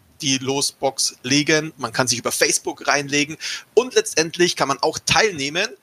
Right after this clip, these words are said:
zusätzlich nochmal, also man kann insgesamt fünfmal sich in die Losbox, in die Lostrommel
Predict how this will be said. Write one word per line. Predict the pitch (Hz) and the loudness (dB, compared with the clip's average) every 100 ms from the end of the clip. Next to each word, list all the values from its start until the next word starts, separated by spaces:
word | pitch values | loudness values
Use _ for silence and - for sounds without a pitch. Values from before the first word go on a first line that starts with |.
| _ _ _ _ _ - | _ _ _ _ _ -8
zusätzlich | 196 180 - 120 | -2 -2 -2 0
nochmal, | 185 - 139 185 | -2 2 0 2
also | - | -2
man | 131 | -4
kann | 131 165 | -4 -2
insgesamt | 175 - 170 156 | -2 2 2 2
fünfmal | 208 214 170 165 | 0 0 0 0
sich | 170 156 | 0 -2
in | 143 | -4
die | |
Losbox, | 143 143 - 135 - - _ _ _ - | -2 -2 -2 -2 -2 -6 _ _ _ -6
in | 131 | -2
die | 127 | 2
Lostrommel | 127 151 - 139 170 180 196 | 2 2 0 0 4 2 2